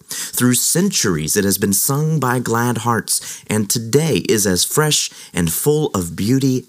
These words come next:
as ever." It is indeed true. Even today, it is fresh. It is full of beauty. It draws our hearts toward worship in reflecting on the glorious nature and character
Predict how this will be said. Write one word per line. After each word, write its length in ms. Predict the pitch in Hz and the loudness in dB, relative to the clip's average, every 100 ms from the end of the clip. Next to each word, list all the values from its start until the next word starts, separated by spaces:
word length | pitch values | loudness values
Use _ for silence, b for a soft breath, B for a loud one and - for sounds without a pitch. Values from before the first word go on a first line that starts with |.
| - | -4
as 320 | 110 107 98 - | -2 -2 -2 -2
ever." 380 | 104 92 76 - _ B B B | -2 -2 -4 -8 _ B B B
It 120 | 131 | 2
is 140 | 139 | 4
indeed 320 | 139 139 147 131 | 2 2 0 0
true. 360 | 165 147 - - - | 0 0 0 -8 -4
Even 420 | 127 147 151 143 - | 0 2 2 0 -2
today, 440 | - 143 190 - - B B B | -2 2 2 0 -6 B B B
it 180 | 123 131 | 0 2
is 160 | 117 110 | 2 2
fresh. 560 | - 113 87 - - - - | 2 0 0 -2 -4 -6 0
It 100 | 135 | 0
is 100 | 127 | 2
full 240 | 143 139 | 0 0
of 140 | 117 | 0
beauty. 500 | 95 104 117 113 82 - _ - | -2 0 2 2 -2 -6 _ 0
It 140 | 123 | 0
draws 560 | 90 107 123 147 156 139 | 0 0 2 2 2 2
our 200 | 127 123 | 2 0
hearts 400 | - 127 127 - | 0 0 0 -2
toward 420 | - 120 123 113 | 0 2 2 0
worship 640 | 107 117 127 - 104 - - B B B | 0 2 2 0 0 -2 -8 B B B
in 140 | 113 | -2
reflecting 800 | 107 101 - - 147 165 - 135 | 0 0 -2 -2 -2 -2 0 0
on 460 | 131 117 113 117 117 | 0 -2 0 0 0
the 180 | 101 85 _ | -2 -4 _
glorious 760 | 120 117 131 135 110 87 85 - | 0 2 2 2 2 0 -2 -2
nature 600 | 120 151 - 139 143 139 | 0 0 0 0 0 0
and 400 | 110 117 120 - | -4 -2 -4 -6
character 760 | - - 156 107 82 - 80 | -8 -2 0 2 0 -2 -2